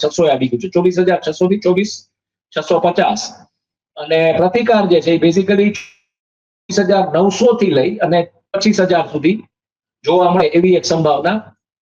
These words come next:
અત્યારે એક્સપર્ટ સેવી રહ્યા છે. અ, સ્ટોક વિશિષ્ટ અભિગમ માટે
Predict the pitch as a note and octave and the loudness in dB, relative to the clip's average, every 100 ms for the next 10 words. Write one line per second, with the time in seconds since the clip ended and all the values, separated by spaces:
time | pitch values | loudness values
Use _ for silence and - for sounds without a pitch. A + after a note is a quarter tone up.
0 | _ _ - - - D3 D3 C#3+ - D#3+ | _ _ -14 -8 0 2 2 0 -2 -2
1 | D3 D3 C#3 G#2+ F#2 - - A2 _ _ | 0 0 2 2 0 -2 -8 -14 _ _
2 | _ _ _ _ - D3+ - A3+ A3+ A3+ | _ _ _ _ -4 -2 0 0 2 0
3 | B3 A3 G3+ A3 A3+ A3+ A#3 G#3 G3+ A3+ | 0 0 0 2 2 2 2 2 2 2
4 | A3 | 2